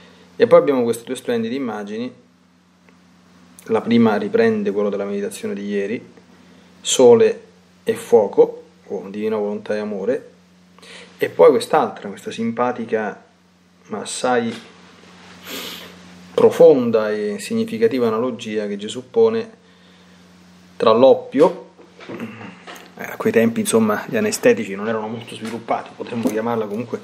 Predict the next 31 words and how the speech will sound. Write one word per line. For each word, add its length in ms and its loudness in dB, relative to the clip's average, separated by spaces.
l'anestesia 800 2
del 180 -12
corpo, 680 4
ampliando 600 -4
un 120 -10
po', 380 -4
eh, 400 -8
lo 100 -10
spettro 540 0
di, 280 -6
semantico 580 -4
di 100 -6
comprensione, 880 -2
e 340 4
la 120 -8
divina 320 -2
volontà, 480 -4
per 160 0
quanto 240 0
riguarda 320 2
alcuni 280 0
effetti 680 -4
del 180 -2
tutto 260 4
peculiari 460 2
che 100 -4
produce 340 -4
nell'anima, 440 -4
che 100 -4
anche 180 -8
qui 340 -6